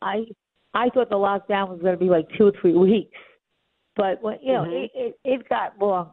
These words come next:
Speaker 1: And I'm sorry, we all know how to use Zoom very well, but that really doesn't, it doesn't create culture, and I don't, I think culture is
Speaker 2: Mm-hmm.
Speaker 1: really important. Uh, but, but I
Speaker 2: Mm-hmm.
Speaker 1: do think that they'll come up maybe with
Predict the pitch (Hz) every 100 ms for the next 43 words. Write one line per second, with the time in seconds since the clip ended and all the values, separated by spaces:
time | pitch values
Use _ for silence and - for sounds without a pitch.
0 | 247 240 240 240 240 - 254 240 190 214
1 | 240 240 233 226 214 220 214 165 214 214
2 | 185 196 196 190 190 175 160 180 180 _
3 | _ _ _ - 202 196 202 202 254 302
4 | 302 294 - - 214 202 190 202 185 -
5 | _ _ _ _ _ _ _ _ _ _
6 | _ _ _ _ _ _ _ - 196 269
7 | 262 285 254 - - 226 214 - 208 185
8 | 185 - 190 180 190 185 190 202 208 196
9 | _ _ 185 180 185 208 - 190 175 123
10 | 180 165 170 175 165 160 160 165 170 165
11 | - _ _ _ _ _ _ _ - 180
12 | 180 - - 185 - 208 226 208 196 254
13 | - 233 214 202 - 196 190 - _ -
14 | 180 - 190 180 156 190 185 180 165